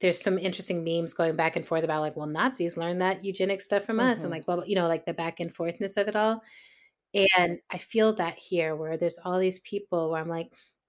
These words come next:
Speaker 1: "What you're doing
Speaker 2: Right.
Speaker 1: in a daily
Speaker 2: And
Speaker 1: practice
Speaker 2: genocidal.
Speaker 1: is evil." And,
Speaker 2: Mm-hmm.
Speaker 1: but you, and genocidal. And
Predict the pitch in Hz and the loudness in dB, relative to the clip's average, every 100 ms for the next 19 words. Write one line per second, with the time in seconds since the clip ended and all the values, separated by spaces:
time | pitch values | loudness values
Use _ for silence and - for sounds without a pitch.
0 | - 220 233 247 226 - _ _ _ - | -4 -2 2 2 2 -2 _ _ _ 0
1 | 226 262 214 165 170 139 190 180 170 185 | 6 8 8 4 0 -2 0 -2 0 4
2 | 202 202 202 208 202 - 135 - - _ | 6 4 6 4 2 -2 -4 -6 -12 _
3 | _ - 214 254 - - _ _ _ _ | _ -8 -2 -2 -4 -20 _ _ _ _
4 | _ _ _ - 185 185 185 180 185 - | _ _ _ -2 4 6 6 2 -6 -8
5 | - 190 196 208 _ _ _ _ - 196 | -4 0 2 0 _ _ _ _ -8 -6
6 | 190 196 190 - 202 247 233 180 202 _ | -2 -2 -2 -4 -2 0 0 -4 -10 _
7 | _ - 185 185 180 185 | _ 0 2 4 2 -2